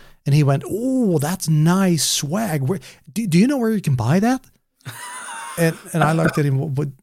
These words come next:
uh, what, what do you mean?" "Well, that's a great podcast. Wait, where did you buy the t-shirt?" "Well, it's my podcast." <laughs> And he almost dropped his beer because he hadn't connected the dots and realized that, yes, I,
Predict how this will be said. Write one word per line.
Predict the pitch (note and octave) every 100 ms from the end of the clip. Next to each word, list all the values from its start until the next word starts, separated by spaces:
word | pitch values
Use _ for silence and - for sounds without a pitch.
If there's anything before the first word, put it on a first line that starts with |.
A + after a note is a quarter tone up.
| _ - F#3
uh, | D#3+ D3 - - D#3+ C3 - -
what, | - D#3+
what | D3
do | D#3+
you |
mean?" | E3+ G3 C3 - - - -
"Well, | G3
that's | F3 F#3 A#3 -
a |
great | E3+ B2+ F#3 A3
podcast. | - - A#3 - D#3 B2 - - - _ -
Wait, | F3+ F#3+ F#3
where | G3+ G#3+
did | A#3+
you | G#3
buy | D#3+ G3
the | D#3
t-shirt?" | C3 G#3+ - - - _ _ _ _ _
"Well, | -
it's | C3 C3 C3+
my | A#2+ B2+
podcast." | C#3+ D#3 C3 C3+ B2+ - - - -
<laughs> |
And | G#3+
he | D#3
almost | G#3+ G3 C#3+ B2
dropped | D3+ C#3+ -
his | A2+
beer | A2 C#3 C3 - -
because | F3+ E3
he | E3+
hadn't | D#3+ D#3 D3+ C3 _ _ -
connected | - D3+ C#3 B2+
the |
dots | B2 C3 C3+ - C#3+
and | C3
realized | C3+ B2 A#2+
that, | C3+ C3
yes, | C3+ A#2+ -
I, | B2+